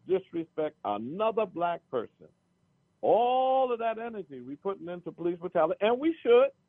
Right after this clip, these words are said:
we should, but that's not gonna change the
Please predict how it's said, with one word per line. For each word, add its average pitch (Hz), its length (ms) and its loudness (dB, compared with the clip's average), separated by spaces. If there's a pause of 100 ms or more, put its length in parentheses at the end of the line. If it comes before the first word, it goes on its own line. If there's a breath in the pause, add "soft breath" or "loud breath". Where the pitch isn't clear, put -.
(340)
we 320 160 -10 (100)
should, 226 280 2 (1200)
but 220 180 -2
that's 277 260 -4
not 262 180 -8
gonna 226 200 -8
change 269 340 -12
the 220 100 -12